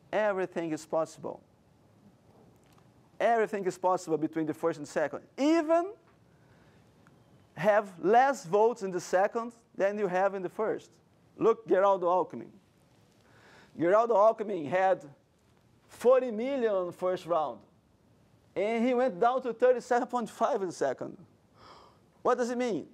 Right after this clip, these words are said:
It means that two and a half million people regretted <laughs> for voting for him in the first, and in space of four weeks, changed their mind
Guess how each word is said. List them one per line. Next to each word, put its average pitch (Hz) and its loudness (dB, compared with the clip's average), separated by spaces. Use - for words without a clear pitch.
It 170 -2
means 220 -2
that 214 0
two 294 0
and 226 -2
a 214 0
half 202 0
million 214 -4
people 226 -2
regretted 180 0
<laughs> - -20
for - -4
voting 170 -2
for 156 -4
him 151 -4
in 139 -8
the 139 -8
first, 160 -2
and 185 0
in 180 -4
space 196 -2
of 180 0
four 233 4
weeks, - -4
changed 185 -4
their 160 2
mind 143 -6